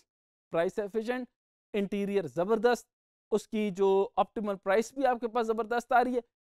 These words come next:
overall मार्केट में उसके हिसाब से तो बढ़ गई, लेकिन जो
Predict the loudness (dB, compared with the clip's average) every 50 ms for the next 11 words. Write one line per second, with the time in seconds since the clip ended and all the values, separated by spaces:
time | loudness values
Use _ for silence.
0 | _ _ 6 8 10 10 10 10 8 6 2 -6 -8 -2 0 0 0 0 -2 -6
1 | -4 -4 -4 -6 -8 -6 -6 -6 -6 -2 0 0 0 0 0 0 0 0 0 -6
2 | -4 -4 -4 2 4 4 4 4 2 -4 -6 -6 _ _ _ _ _ _ -4 -4
3 | -2 -2 -2 -4 -2 -2 0 0 0